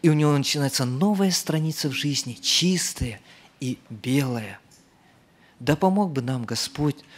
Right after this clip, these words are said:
чтобы мы могли помнить нашего Господа.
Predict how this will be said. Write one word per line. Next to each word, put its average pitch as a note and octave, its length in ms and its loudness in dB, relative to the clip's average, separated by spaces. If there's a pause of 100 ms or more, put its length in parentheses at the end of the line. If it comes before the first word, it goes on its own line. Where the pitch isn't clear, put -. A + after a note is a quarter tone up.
чтобы B2+ 320 2
мы B2+ 220 0
могли A2 300 -4
помнить F3 560 0
нашего C3 460 0
Господа. A2+ 600 -2